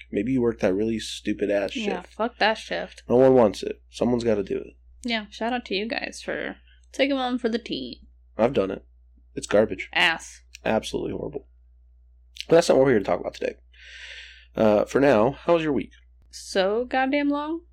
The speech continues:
Speaker 1: Yeah.
Speaker 2: So draining.
Speaker 1: I feel like it was less long than last week,
Speaker 2: No.
Speaker 1: personally. I don't know. Mine, mine felt like it kinda went by quicker.
Speaker 2: No.
Speaker 1: Oh.
Speaker 2: It was so horrible. So long.
Speaker 1: I'm sorry that you feel that way.
Speaker 2: I'm so tired.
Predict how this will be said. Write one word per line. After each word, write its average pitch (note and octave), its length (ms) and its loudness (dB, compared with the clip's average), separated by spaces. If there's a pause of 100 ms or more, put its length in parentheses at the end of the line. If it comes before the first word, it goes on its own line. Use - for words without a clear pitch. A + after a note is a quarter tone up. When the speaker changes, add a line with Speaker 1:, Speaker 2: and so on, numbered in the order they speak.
(120)
Speaker 1:
Yeah. A2 300 0 (680)
Speaker 2:
So G3 720 -8
draining. F#3 760 -6 (140)
Speaker 1:
I - 60 -6
feel C#3 260 2
like D3+ 200 0
it C#3+ 60 0
was A2 180 -2
less G#2 260 0
long G2+ 240 0
than F2+ 80 -6
last F2+ 320 -6
week, - 220 -10 (260)
Speaker 2:
No. F#3+ 60 -2
Speaker 1:
personally. F3 420 -4 (320)
I A#2 140 -2
don't B2 80 0
know. A2+ 160 -2
Mine, G#2 240 -2 (240)
mine A2+ 120 -2
felt B2+ 140 0
like A#2 120 0
it G2 100 -6
kinda G2 180 -2
went G2 200 -4
by G2 300 -4
quicker. G2+ 460 -8 (460)
Speaker 2:
No. E3+ 400 -12 (540)
Speaker 1:
Oh. G#3+ 80 -4
Speaker 2:
It G#3 80 -4
was G#3 200 -6
so G3 380 0
horrible. G3 500 -4
So A3 320 -2
long. F#3+ 420 -4 (580)
Speaker 1:
I'm G#2+ 80 -12
sorry F#2+ 240 0
that - 80 -4
you - 80 -8
feel A2+ 160 -6
that - 160 -10
way. - 160 -14 (400)
Speaker 2:
I'm G#3 160 -8
so E3+ 260 -2
tired. - 480 -6